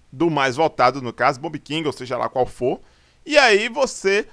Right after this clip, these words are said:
vai poder votar, escol-, ajudar a escolher dentro dessas quatro ideias qual seria o, o mais bem votado, qual seria o melhor.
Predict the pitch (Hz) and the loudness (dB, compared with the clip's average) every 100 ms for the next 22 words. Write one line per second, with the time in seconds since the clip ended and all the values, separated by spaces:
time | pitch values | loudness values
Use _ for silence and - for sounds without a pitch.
0 | _ 151 175 196 196 185 175 165 - 175 | _ -8 -6 -4 -4 -2 -4 -4 0 0
1 | 202 - - 107 175 175 233 165 170 233 | 0 -4 -8 -4 0 0 -2 0 4 4
2 | 262 - 254 175 180 190 139 220 - 190 | 2 -2 -2 0 -2 -2 -2 -4 -4 -10
3 | - 214 - - 208 262 - 285 170 175 | -10 -14 -6 2 2 2 -2 -12 -2 2
4 | 185 226 240 - _ _ - 202 226 254 | 2 0 -6 -16 _ _ 4 6 6 4
5 | - 254 185 196 240 - _ _ 170 175 | -2 -2 -2 -4 -6 -8 _ _ -2 0
6 | 175 165 156 151 165 156 143 160 180 143 | 0 -2 -4 -4 -6 -2 2 2 2 -2
7 | 156 156 165 - 127 143 156 156 165 151 | -8 -4 -4 0 0 0 -4 -6 -6 -4
8 | 165 185 202 143 143 156 160 | -4 -2 -2 2 4 4 0